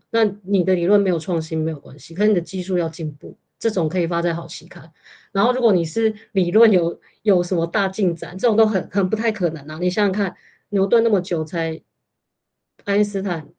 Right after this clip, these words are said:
要推翻他，是经历很久很久才出现一个这种突破。所以要突破理论比较困难的时候，其实是突破技术。但是理论上不是不能突破，你可以用不同观点去讲同样一个故事，你就可以写出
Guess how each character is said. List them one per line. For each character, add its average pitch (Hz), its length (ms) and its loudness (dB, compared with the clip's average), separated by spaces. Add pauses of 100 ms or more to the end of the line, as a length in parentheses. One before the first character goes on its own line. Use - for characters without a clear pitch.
(540)
要 196 160 -2
推 190 240 -2
翻 175 180 -2
他， 170 160 -4
是 180 180 -8 (200)
经 196 160 -2
历 180 240 -8
很 247 280 -2
久 190 220 0
很 196 100 0
久 202 80 2
才 190 160 -2
出 190 220 -8
现 196 180 -4
一 165 80 -4
个 165 280 -14
这 185 120 -8
种 160 220 -12
突 - 200 -8
破。 - 360 -4 (400)
所 - 160 2
以 277 60 6
要 269 140 2
突 262 160 -8
破 254 180 0
理 165 120 -2
论 196 140 2
比 180 80 -2
较 185 80 2
困 190 240 0
难 160 140 0
的 156 80 -2
时 165 160 -6
候， 180 200 -2
其 170 200 -6
实 170 80 -2
是 180 240 -4
突 185 240 -8
破 185 160 -2
技 170 240 -10
术。 - 340 -14 (400)
但 330 180 4
是 339 200 0
理 190 160 2
论 254 180 4
上 254 240 0
不 196 80 -4
是 214 220 -2
不 220 140 -4
能 175 160 2
突 175 120 -4
破， 196 160 -4
你 202 120 2
可 240 100 2
以 285 40 2
用 254 140 0
不 262 80 -10
同 226 160 0
观 202 220 -2
点 175 100 -2
去 170 140 -6
讲 160 220 -6
同 160 180 -6
样 175 140 -2
一 - 20 -4
个 156 80 -4
故 156 220 -12
事， - 340 -16 (800)
你 190 100 -8
就 220 140 -2
可 208 80 2
以 196 60 2
写 180 200 -4
出 175 460 -8